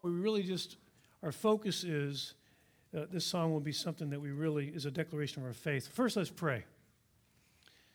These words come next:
Let's pray. Lord, first of all, we just, we, we confess, Lord,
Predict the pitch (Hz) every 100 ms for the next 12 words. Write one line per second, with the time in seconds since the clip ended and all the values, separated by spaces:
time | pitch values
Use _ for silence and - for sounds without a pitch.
0 | - - _ _ _ _ _ _ _ _
1 | - 151 113 - _ _ _ _ _ _
2 | _ _ _ _ _ - 180 175 160 202
3 | - 160 151 156 147 135 - - 175 170
4 | 160 185 180 131 - 165 147 - 151 135
5 | 135 131